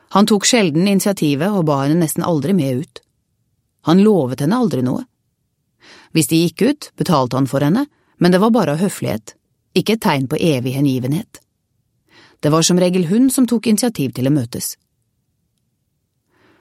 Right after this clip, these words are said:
Han husket den første gangen hun hadde dukket opp hjemme hos ham.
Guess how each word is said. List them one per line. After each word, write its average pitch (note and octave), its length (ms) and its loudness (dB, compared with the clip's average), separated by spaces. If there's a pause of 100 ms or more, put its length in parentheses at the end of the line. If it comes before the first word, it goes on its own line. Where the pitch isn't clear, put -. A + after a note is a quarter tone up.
(340)
Han E3+ 160 2
husket F#3+ 240 -2
den F3 160 0
første - 340 -2
gangen C#3+ 300 0
hun D3+ 160 2
hadde D#3 160 0
dukket F3+ 320 -4
opp C3 100 -2
hjemme C3 220 0
hos A#2+ 140 -4
ham. - 140 -12